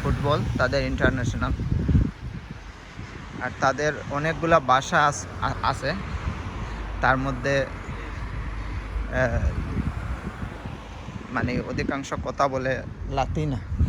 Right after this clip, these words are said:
অর্থাৎ রোমানিয়ান যেটা। আহ, তাদের এখানে স্প্যানিশ ভাষাও চলে,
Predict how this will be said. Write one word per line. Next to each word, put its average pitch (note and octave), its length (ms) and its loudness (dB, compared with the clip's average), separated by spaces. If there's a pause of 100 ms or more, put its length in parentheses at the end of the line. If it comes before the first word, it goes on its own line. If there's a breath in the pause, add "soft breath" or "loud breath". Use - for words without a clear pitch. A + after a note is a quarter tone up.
(800 loud breath)
অর্থাৎ - 340 -6
রোমানিয়ান B2+ 600 0
যেটা। A#2+ 220 -4
আহ, - 1800 -8 (140)
তাদের C3 240 0
এখানে C3 380 0
স্প্যানিশ C#3+ 400 2
ভাষাও C3 400 4
চলে, D3 320 2